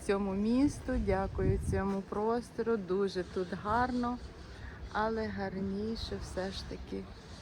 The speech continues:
у нас вдома. Хочу додому, вже скучила за вами, за своєю родиною.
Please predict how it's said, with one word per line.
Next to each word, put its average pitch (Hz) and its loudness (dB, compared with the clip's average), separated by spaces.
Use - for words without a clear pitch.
у - -2
нас 196 -2
вдома. 185 -2
Хочу 196 -2
додому, 202 2
вже 196 -2
скучила 269 2
за 214 6
вами, 269 8
за 196 4
своєю 208 8
родиною. 254 6